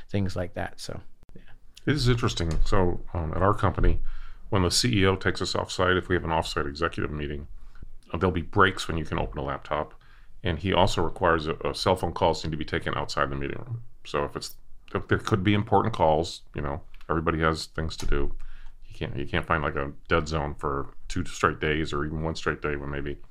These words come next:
Speaker 2: the head of sales doesn't need to duck out to make a call or whatever.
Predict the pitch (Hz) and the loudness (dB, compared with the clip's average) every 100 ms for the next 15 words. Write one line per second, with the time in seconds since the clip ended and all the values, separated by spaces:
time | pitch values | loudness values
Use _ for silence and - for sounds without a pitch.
0 | - - - - 82 76 76 76 80 76 | -14 -12 -8 -2 -2 0 2 0 0 -4
1 | 67 69 73 73 69 - 71 - 73 - | -4 -6 -6 -4 -4 0 -2 -2 -6 -8
2 | - 73 71 67 67 64 62 | -6 -4 -4 -6 -6 -6 -6